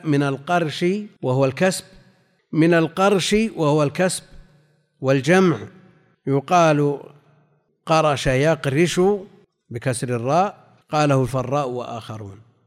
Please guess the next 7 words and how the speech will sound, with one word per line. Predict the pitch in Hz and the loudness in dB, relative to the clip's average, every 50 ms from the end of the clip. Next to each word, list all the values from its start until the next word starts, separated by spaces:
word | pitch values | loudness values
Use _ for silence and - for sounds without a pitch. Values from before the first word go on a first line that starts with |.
| _ _ _ _ _ _ _ _ _ _ _ _ _ | _ _ _ _ _ _ _ _ _ _ _ _ _
يعني | - 127 127 139 151 139 | -8 -6 -4 -4 -4 -4
العملة | 151 143 135 156 220 240 220 214 196 | -4 -4 -2 0 0 2 2 2 2
المتداولة | 185 185 165 156 160 165 147 143 165 175 175 165 156 139 139 135 | 2 2 2 0 0 0 0 2 2 2 2 2 0 0 0 0
التي | 131 135 135 127 123 139 | 0 0 -2 -2 -4 -6
دون | 139 143 170 190 180 | -2 2 2 4 4
الريال | 175 165 151 143 151 156 160 160 147 131 123 131 131 120 | 2 2 0 0 0 0 0 0 -2 -4 -6 -8 -10 -10
عندنا | 123 139 139 139 131 127 123 127 127 135 147 175 | -8 -6 -6 -4 -6 -6 -8 -8 -8 -10 -10 -12